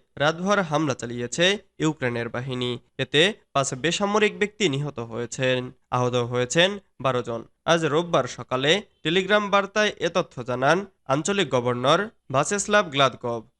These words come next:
গভর্নর বলেন, "অত্যন্ত দুঃখজনক ঘটনা।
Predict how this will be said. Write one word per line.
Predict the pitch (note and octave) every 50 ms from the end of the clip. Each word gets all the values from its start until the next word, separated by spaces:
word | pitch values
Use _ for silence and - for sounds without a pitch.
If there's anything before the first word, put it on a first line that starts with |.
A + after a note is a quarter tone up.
| - C3
গভর্নর | C#3+ C#3+ D#3 F3 F3 D3+ B2+ A#2+ A#2+ A#2+
বলেন, | A2+ B2 B2 C3 C#3+ E3 F#3 G3+ G3 - _ _ -
"অত্যন্ত | C#3 D3 - - G3 G3+ G#3 G3 - A3 G#3+
দুঃখজনক | D#3+ C3+ D#3 E3 _ - - D#3+ B2+ B2+ A#2+ A#2 A#2 A2+
ঘটনা। | - B2+ - B2+ B2 B2 A#2+ A#2 A2